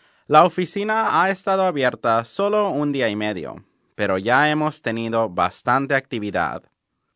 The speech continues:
Emitimos nuestro primer comunicado de prensa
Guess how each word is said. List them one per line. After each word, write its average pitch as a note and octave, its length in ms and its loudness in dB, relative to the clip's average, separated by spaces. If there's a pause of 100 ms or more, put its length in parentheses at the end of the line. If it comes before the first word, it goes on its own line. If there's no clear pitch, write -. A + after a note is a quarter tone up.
(400)
Emitimos G#3 540 0
nuestro E3+ 360 -2
primer B2+ 440 0
comunicado A#2+ 920 0 (160)
de G#2 260 0
prensa D3+ 680 -2